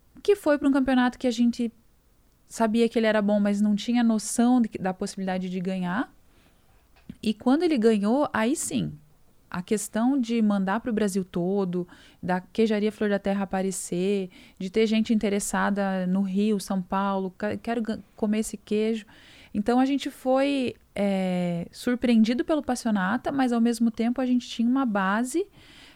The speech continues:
é, regulatória, né, que a gente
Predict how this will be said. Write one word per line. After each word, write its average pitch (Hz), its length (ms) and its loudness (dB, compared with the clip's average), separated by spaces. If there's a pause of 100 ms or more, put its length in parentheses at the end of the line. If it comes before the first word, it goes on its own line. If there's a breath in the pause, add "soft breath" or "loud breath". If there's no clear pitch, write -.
(160 loud breath)
é, 180 880 -2 (180)
regulatória, 214 1000 2
né, 220 220 0
que 247 140 -6
a - 40 0
gente 214 240 -6